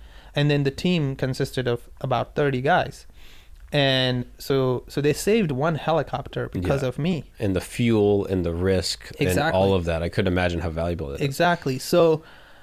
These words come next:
Speaker 1: uh, they get me, and, you know, and, and this team is sort of self-sufficient because, so they have the, they have radio guys, they have P Js, they have, uh, medics, they have, um, uh, they have a,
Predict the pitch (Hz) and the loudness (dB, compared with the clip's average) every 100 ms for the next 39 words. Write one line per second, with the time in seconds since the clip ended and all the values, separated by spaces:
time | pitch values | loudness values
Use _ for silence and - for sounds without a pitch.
0 | - - 160 160 156 143 - 151 147 165 | -6 2 6 6 6 4 2 0 2 0
1 | 185 147 131 123 117 - 143 135 131 151 | 0 -2 0 -2 -4 -2 2 2 2 2
2 | 147 127 - _ - 147 - 147 147 160 | 0 0 -4 _ -4 -4 0 0 2 0
3 | - - 214 147 - 139 123 127 - - | 0 0 0 0 -2 -2 -2 -4 -12 -16
4 | _ _ - - 151 131 - - 147 139 | _ _ -6 0 0 0 -6 -2 0 0
5 | - 139 - 160 139 - - - - - | -4 -6 -4 -6 -8 -16 -20 -20 -12 -6
6 | 143 147 131 - - - - - 135 127 | 0 0 0 -4 -18 -20 -8 -2 0 2
7 | 123 120 127 123 120 120 120 117 120 131 | 0 0 -2 -2 -2 -4 -4 -4 -2 0
8 | 165 160 147 135 135 131 117 - 117 - | 2 2 2 2 0 -2 -6 -6 -6 -4
9 | 170 151 147 147 143 117 117 117 113 120 | -6 -2 0 0 -2 -4 -2 0 0 -4
10 | - - - - - 127 120 123 160 170 | -10 -20 -20 -10 -2 0 0 0 2 2
11 | 156 - - 117 117 113 120 - _ 135 | 0 -4 -6 -2 0 -2 -4 -14 _ -2
12 | 120 113 113 117 156 - _ - - 127 | 0 0 -2 -6 -14 -20 _ -14 -4 -2
13 | 120 127 123 117 117 117 117 | 0 0 2 0 2 0 -2